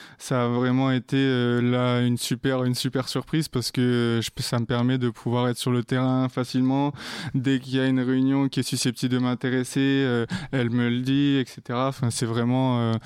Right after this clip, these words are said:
ça, c'est vraiment <laughs> une bonne surprise et je la remercie, euh, pour tout le travail qu'elle fait pour moi, pour m'aider à bien m'intégrer au sein de la, la Comcom et de pouvoir avoir, euh,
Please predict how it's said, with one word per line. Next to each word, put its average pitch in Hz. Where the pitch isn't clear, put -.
ça, 127
c'est 127
vraiment 120
<laughs> 127
une 131
bonne 131
surprise 135
et 120
je 113
la 117
remercie, 120
euh, 110
pour 120
tout 123
le 117
travail 123
qu'elle 117
fait 120
pour 117
moi, 135
pour 117
m'aider 117
à 117
bien 120
m'intégrer 120
au 127
sein 120
de 117
la, 113
la 120
Comcom 131
et 117
de 117
pouvoir 117
avoir, 117
euh, 110